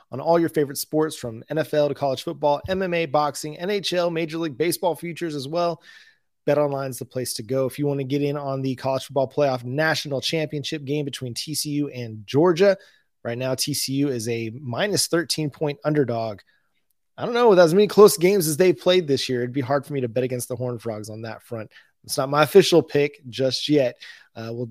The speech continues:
we'll talk about that later in the week, but you can get in on the action over at BetOnline. Again, the fastest and the easiest way to bet on all your favorite sports. BetOnline is where the game starts. So, Josh, Deshaun White, the cheetah,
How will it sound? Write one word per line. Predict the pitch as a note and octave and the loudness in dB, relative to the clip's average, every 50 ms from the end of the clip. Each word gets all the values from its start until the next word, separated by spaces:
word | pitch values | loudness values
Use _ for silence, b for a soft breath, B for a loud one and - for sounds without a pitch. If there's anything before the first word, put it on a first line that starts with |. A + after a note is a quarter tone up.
| A#2+ - | -12 -14
we'll | A2 | -8
talk | - C#3+ B2+ A#2 - | -4 -4 -2 -2 -4
about | B2 A2+ | -6 -6
that | - B2+ B2 B2 | -4 -6 -4 -4
later | B2+ C3 A#2+ | -4 -4 -6
in | A#2+ A#2 | -6 -6
the | A#2+ | -6
week, | B2+ C3 B2 - | -6 -6 -2 2
but | - F3+ F3+ D3 - - | 2 4 4 2 -2 -8
you | C#3 D3+ | -8 -4
can | E3 D#3 | -2 0
get | D3+ D3+ D3+ | 2 2 4
in | D3+ D3 C#3+ | 4 2 2
on | - - C#3 D3 | -2 -4 -4 -4
the | D3 C#3+ | -2 -2
action | C3+ C3+ B2+ - - C3 B2+ | -2 -4 -4 -6 -6 -10 -8
over | - - C#3 C3 B2+ B2+ A#2+ | -6 -2 -2 0 0 -2 -2
at | B2+ A#2 A2 | -4 -6 -6
BetOnline. | A#2+ A#2+ B2+ B2 A2 A2+ A#2 A#2+ A#2 A2+ | -6 -6 -4 -6 -6 -6 -8 -8 -8 -8
Again, | A2 G#2 B2+ A2 G#2+ | -8 -6 -6 -6 -8
the | A2 | -6
fastest | - - D3+ D3 D3 C#3 - C#3+ A#2+ | -2 0 2 2 2 2 0 -4 -6
and | C3+ C3 | -6 -8
the | B2 C3 C3+ | -8 -6 -6
easiest | C#3 C3+ C3 B2+ - - C3 | -4 -4 -4 -6 -6 -6 -4
way | B2+ B2+ B2+ C3 | -2 -2 -2 -2
to | A#2+ G#2+ | -2 -4
bet | - B2+ B2 | -6 -6 -6
on | A#2 A#2 | -6 -8
all | A#2 A#2 B2 | -8 -8 -6
your | B2 A2 - | -6 -6 -6
favorite | - C3+ B2 G#2 A2 | -6 -6 -6 -6 -8
sports. | - - - F3+ F#3+ F#3+ F#3 - - B B B B B B - | -10 -2 4 4 6 6 4 0 -6 B B B B B B 0
BetOnline | A#2+ A2 F3 A#3 A3+ G#3+ F#3 E3+ E3 E3 D#3+ E3+ E3+ | 6 8 10 10 10 8 8 6 4 4 2 0 -2
is | D3+ C#3 A#2 | -4 -6 -2
where | A#2+ C3+ C3 B2+ | 2 2 2 2
the | B2+ | 0
game | G#2+ - A#2+ A#2+ A#2 A2+ | -2 -6 -6 -6 -6 -6
starts. | - - - A#2+ A2 G#2+ G#2 - - - - B B B B B B B B B B B B B | -6 -6 -6 -6 -6 -6 -8 -10 -12 -12 -14 B B B B B B B B B B B B B
So, | - - F#3+ | 6 8 8
Josh, | F#3 C#3 F3+ A#3+ G#3 F#3 D3 A2+ - - - - - - - _ _ _ _ _ _ - | 10 10 10 10 10 8 6 4 2 -2 -2 -4 -6 -10 -14 _ _ _ _ _ _ 0
Deshaun | E3+ E3 - A3+ A#3 A3 A3 F#3 | 2 4 6 8 8 8 6 6
White, | E3 G#3 A3+ G#3 D#3+ C3 C3 | 4 4 4 2 2 0 2
the | C3 G#3+ A3+ | 6 6 6
cheetah, | A3+ - - G#3 B3 B3+ B3+ B3 A3 E3 B2+ - | 6 4 -2 0 2 6 6 8 8 6 4 2